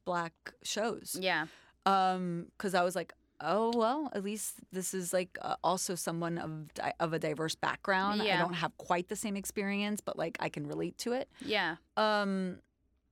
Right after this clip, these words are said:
Speaker 1: it was, i-, it's, it's, it's bizarre that the eighties were sort of, like, the golden age of this, and then, like, the nineties hit, and Friends was a big hit, and then that was it. It was like every show was just a
Speaker 2: Look.
Speaker 1: bunch of v-, pretty white people for a
Speaker 2: Yeah.
Speaker 1: really long time.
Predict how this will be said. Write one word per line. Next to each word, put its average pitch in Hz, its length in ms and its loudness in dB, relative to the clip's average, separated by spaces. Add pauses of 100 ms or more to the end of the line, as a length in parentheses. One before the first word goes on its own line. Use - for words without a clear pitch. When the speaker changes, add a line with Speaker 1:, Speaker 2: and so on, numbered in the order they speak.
(280)
Speaker 1:
it 233 140 4
was, 247 340 -4
i-, - 40 -10
it's, - 500 -4
it's, - 480 -4
it's - 240 -2
bizarre 220 760 2
that 170 260 -2
the - 120 -4
eighties 202 340 0
were 196 60 -2
sort 180 220 -2
of, 175 80 -2
like, 180 160 2
the 180 100 0
golden 180 480 0
age 180 240 -2
of 180 140 -2
this, 170 340 2
and 175 160 0
then, 175 300 0
like, 175 240 0 (260)
the 202 80 2
nineties 196 420 4
hit, 180 280 4
and 175 300 -2 (400)
Friends 226 400 2
was 220 160 -2
a 208 40 -2
big 185 160 -2
hit, 185 300 -2
and 175 140 2
then 160 120 2
that 160 160 2
was 151 160 -4
it. 175 280 2
It - 40 -8
was 165 120 -4
like 175 240 -6
every 175 240 4
show 170 300 0
was 160 160 0
just - 280 -8 (580)
a 175 80 2
Speaker 2:
Look. 170 80 0
Speaker 1:
bunch 165 240 0
of 170 100 0
v-, 147 260 -10
pretty 156 300 -2
white 160 240 -2
people - 460 -6 (280)
for 202 80 2
a - 40 8
Speaker 2:
Yeah. 160 100 4
Speaker 1:
really 160 220 -2
long 151 180 -8
time. 156 460 -10